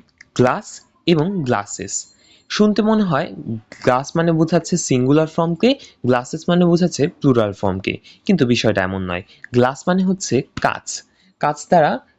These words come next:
বহু সংখ্যক কাঁচকেও মিন করতে পারে। আহ, আসলে কাঁচটা হচ্ছে, আহ, এমন না যে, আহ, এটা গোনা যায়, তবে কাঁচ, আহ, singularly, আহ, এই জিনিসটা গোনা হিসাবে ব্যবহার করা হয় না। আহ,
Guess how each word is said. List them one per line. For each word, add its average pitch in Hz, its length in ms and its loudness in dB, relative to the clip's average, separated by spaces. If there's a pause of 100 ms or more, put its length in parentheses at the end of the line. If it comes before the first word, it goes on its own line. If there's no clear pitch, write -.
(380)
বহু 196 300 2
সংখ্যক 135 380 -6
কাঁচকেও 107 380 -4
মিন 92 200 -2
করতে 92 280 -6
পারে। 92 220 -4 (360)
আহ, 101 320 -2
আসলে 127 320 -6 (200)
কাঁচটা 131 600 -4
হচ্ছে, 139 580 0 (320)
আহ, 104 260 -2
এমন 139 300 -6
না 117 140 -4
যে, 107 360 0
আহ, - 200 -8
এটা 156 160 0
গোনা 143 280 0
যায়, 143 200 -2
তবে 131 320 2 (160)
কাঁচ, - 540 -6
আহ, 107 320 2 (580)
singularly, 147 640 0 (200)
আহ, 101 260 0 (180)
এই 117 160 0
জিনিসটা 113 500 -2 (420)
গোনা 120 220 2
হিসাবে 110 640 0
ব্যবহার 104 460 -4
করা 101 200 0
হয় 95 220 -4
না। 135 200 -4 (460)
আহ, 101 360 0